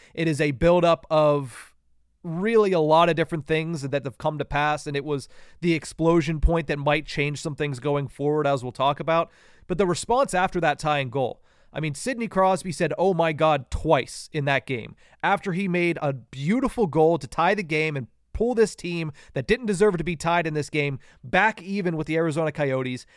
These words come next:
And he said, "Oh my God," after he saw Evgeny Malkin whiff on the puck and go into his, his own net. He put his hands up above his head. He had no idea what was going on.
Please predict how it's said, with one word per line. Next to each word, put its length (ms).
And 80
he 60
said, 200
"Oh 100
my 180
God," 340
after 240
he 120
saw 380
Evgeny 320
Malkin 340
whiff 180
on 100
the 60
puck 240
and 120
go 180
into 160
his, 280
his 160
own 180
net. 220
He 120
put 200
his 120
hands 260
up 100
above 240
his 120
head. 200
He 80
had 140
no 220
idea 260
what 140
was 120
going 240
on. 160